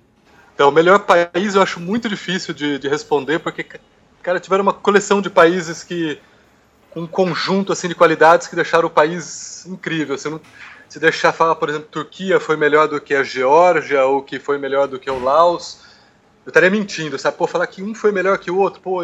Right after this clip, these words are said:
mas o outro foi tão legal no outro aspecto, eu acho que é injusto dizer que um país foi melhor do que o outro. Assim, eu tenho um conjunto, eu acho que eu gostei muito na parte do Sudeste Asiático, do Laos e do Camboja,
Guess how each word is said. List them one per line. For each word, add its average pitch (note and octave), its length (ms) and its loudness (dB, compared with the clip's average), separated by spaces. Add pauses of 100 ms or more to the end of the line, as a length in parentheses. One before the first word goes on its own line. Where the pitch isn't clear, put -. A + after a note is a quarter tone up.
mas D#3+ 160 -12
o F3 60 -8
outro F#3+ 120 -6
foi E3+ 100 -8
tão F#3+ 120 -8
legal F3 300 2
no E3+ 80 -4
outro D#3+ 160 -6
aspecto, F3 520 -6 (800)
eu C#3+ 140 4
acho D#3+ 160 2
que F3 80 0
é - 20 4
injusto F3+ 480 -2
dizer E3+ 260 -4
que F3+ 80 -8
um F3+ 120 -2
país E3 340 2
foi F#3 160 -2
melhor F3 300 2
do E3+ 100 -6
que F#3+ 120 -2
o E3+ 80 2
outro. A#2+ 300 -4
Assim, C3 120 -12
eu B2 60 -8
tenho D#3 140 -4
um F3+ 60 -8
conjunto, D3+ 520 -6
eu C3 80 2
acho B2+ 120 -6
que - 60 -16
eu C#3 60 -4
gostei D3 320 -6
muito D3+ 880 -10 (520)
na C3+ 100 -2
parte C#3+ 300 2
do C#3 80 -8
Sudeste C3 460 -2
Asiático, A#2+ 540 -4
do C#3+ 120 -8
Laos C#3 340 6
e B2 60 -8
do A#2+ 100 -12
Camboja, D3+ 680 2